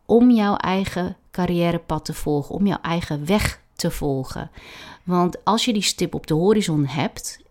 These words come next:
en die stip is dan, eh, het antwoord op de vraag, "Wat wil ik doen?", en je beweegt daar naartoe,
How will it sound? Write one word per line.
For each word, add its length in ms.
en 140
die 100
stip 340
is 240
dan, 360
eh, 300
het 180
antwoord 380
op 80
de 120
vraag, 380
"Wat 340
wil 180
ik 140
doen?", 400
en 120
je 100
beweegt 460
daar 200
naartoe, 540